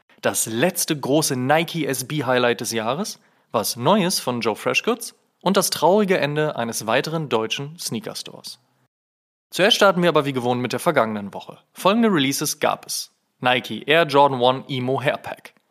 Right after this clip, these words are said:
Nike Air Jordan Eleven Gratitude, Nike Air Flight eighty-nine und Stussy,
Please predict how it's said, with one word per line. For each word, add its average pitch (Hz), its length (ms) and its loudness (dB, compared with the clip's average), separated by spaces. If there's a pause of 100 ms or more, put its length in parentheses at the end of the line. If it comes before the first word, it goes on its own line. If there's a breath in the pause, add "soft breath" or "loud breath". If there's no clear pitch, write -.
(140)
Nike 135 420 -2
Air 113 140 -2
Jordan 113 280 0
Eleven 120 360 0
Gratitude, 139 580 0 (400 soft breath)
Nike 151 380 0
Air 139 160 4
Flight 151 400 2
eighty-nine 120 420 0
und 156 80 -4
Stussy, - 440 -4